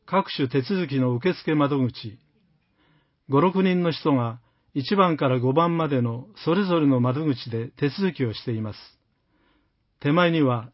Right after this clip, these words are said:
順番待ちをしている人も見えます。写真終わり。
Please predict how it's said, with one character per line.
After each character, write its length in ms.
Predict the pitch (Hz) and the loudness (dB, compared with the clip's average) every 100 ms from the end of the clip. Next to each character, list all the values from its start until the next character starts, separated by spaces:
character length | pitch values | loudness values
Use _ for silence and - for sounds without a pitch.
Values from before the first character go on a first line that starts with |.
| - | -10
順 300 | 120 156 190 | -4 -2 2
番 200 | 185 175 | 0 0
待 160 | 165 | -4
ち 80 | 165 | -2
を 80 | 156 | -4
し 100 | - | -2
て 100 | 156 | -4
い 40 | |
る 60 | 147 | -4
人 220 | - 175 | -6 -2
も 160 | 156 117 | 0 0
見 120 | 117 | -2
え 80 | 123 | -2
ま 120 | 113 | -4
す。 60 | - - _ _ _ _ _ _ _ _ _ _ _ _ _ | -8 -20 _ _ _ _ _ _ _ _ _ _ _ _ _
写 220 | - 143 | -6 -4
真 340 | 127 160 151 139 | -2 -2 0 -2
終 80 | 135 | 0
わ 180 | 135 131 | 2 2
り。 240 | 123 113 | 0 -4